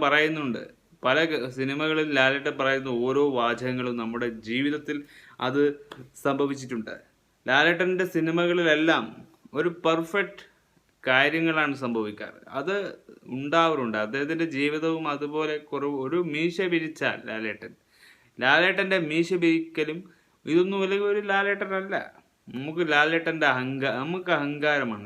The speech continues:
ലാലേട്ടൻ എന്ന സ്വകാര്യ അഹങ്കാരം എന്നാണ് പറയാറ്. അത് തന്നെയാണ്. ആ ഒരു ഇഷ്ടം നമുക്ക് ലാലേട്ടനോട്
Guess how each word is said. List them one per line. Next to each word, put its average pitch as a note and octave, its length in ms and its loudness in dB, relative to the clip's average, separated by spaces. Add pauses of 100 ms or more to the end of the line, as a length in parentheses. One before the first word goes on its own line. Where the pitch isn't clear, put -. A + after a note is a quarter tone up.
(120)
ലാലേട്ടൻ C3+ 480 -2
എന്ന C3+ 160 -8 (160)
സ്വകാര്യ B2 680 -2
അഹങ്കാരം A#2+ 560 -4
എന്നാണ് G#2 340 -8
പറയാറ്. G2 360 -16 (120)
അത് G#2+ 120 -14 (100)
തന്നെയാണ്. D#3+ 380 -6 (960)
ആ - 20 6 (220)
ഒരു E3+ 200 2
ഇഷ്ടം D#3+ 360 -4 (480)
നമുക്ക് A2 420 -6 (160)
ലാലേട്ടനോട് A2 640 -6